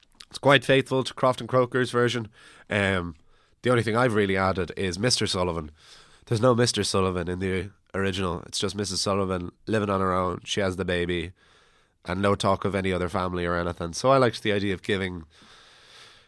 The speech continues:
giving her a husband as well, 'cause a reason, there re-, there are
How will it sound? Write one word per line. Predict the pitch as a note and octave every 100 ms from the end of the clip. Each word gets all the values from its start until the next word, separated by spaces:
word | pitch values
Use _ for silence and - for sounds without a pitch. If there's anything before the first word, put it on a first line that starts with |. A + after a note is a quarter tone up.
| _
giving | - C3+ A#2
her | G#2+
a |
husband | G#2 A2+ F#2 G#2 F#2
as | F2+
well, | G#2 G2+ F2 F#2+ A2+ _ _ _ _ _ _ _ _
'cause | - A#2+ G2 -
a | A#2
reason, | A#2 D3+ D3 B2 A2+ G2 F#2 _ _ _ _ _ _ _ _ _ _
there | - A2+
re-, | A2+ C3 -
there | A2+ A2
are | G#2 A2